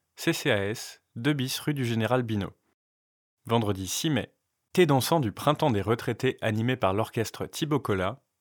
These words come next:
à partir de quatorze heures, salle des fêtes de Cône. Samedi sept et dimanche huit mai, tournoi de badminton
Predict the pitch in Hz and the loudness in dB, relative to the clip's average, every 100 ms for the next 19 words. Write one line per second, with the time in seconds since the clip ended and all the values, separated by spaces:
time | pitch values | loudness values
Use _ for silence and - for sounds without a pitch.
0 | _ - 113 113 - 117 95 - - 139 | _ -4 0 0 0 -2 -2 -4 0 0
1 | 98 101 107 - - 180 151 139 151 131 | 0 -2 -4 -6 -4 -2 -2 -2 -4 -4
2 | 123 - 87 82 - _ _ _ _ _ | -6 -6 -8 -10 -16 _ _ _ _ _
3 | _ _ _ - 120 110 98 - 160 156 | _ _ _ -2 0 0 -2 0 0 0
4 | - - 113 98 98 90 - 165 151 104 | -10 -8 -6 -4 -4 -6 -6 -2 0 0
5 | 139 _ _ _ _ _ - 147 151 107 | -4 _ _ _ _ _ -2 0 0 0
6 | 98 139 139 120 - 110 107 | -2 0 0 -2 -2 -4 -6